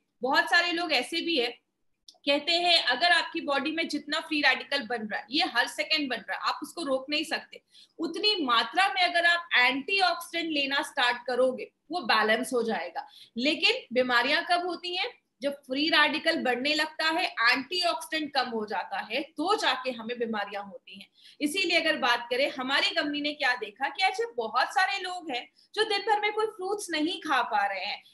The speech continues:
ऐसी लाइफ है कि फ्रूट्स खाना लाना बहुत मुश्किल हो जा रहा है, इसीलिए क्यों ना हम कोई ऐसा हेल्थ ड्रिंक निकाले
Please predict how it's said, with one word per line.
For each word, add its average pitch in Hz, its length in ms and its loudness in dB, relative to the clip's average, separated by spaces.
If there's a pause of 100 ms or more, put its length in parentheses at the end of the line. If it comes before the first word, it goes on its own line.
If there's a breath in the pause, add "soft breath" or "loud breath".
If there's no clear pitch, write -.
(120)
ऐसी 302 260 2
लाइफ 349 340 2
है 370 80 0
कि 359 100 -6
फ्रूट्स 339 380 -8
खाना 311 460 4
लाना 294 340 2
बहुत 320 320 4
मुश्किल 302 300 -2
हो 262 120 2
जा 214 180 0
रहा 185 120 -2
है, - 180 -12 (120)
इसीलिए 392 360 2
क्यों 392 300 -4
ना 415 80 6
हम 381 220 2
कोई 392 200 -4
ऐसा 262 440 2
हेल्थ 277 240 -2
ड्रिंक 294 200 -6
निकाले 233 560 0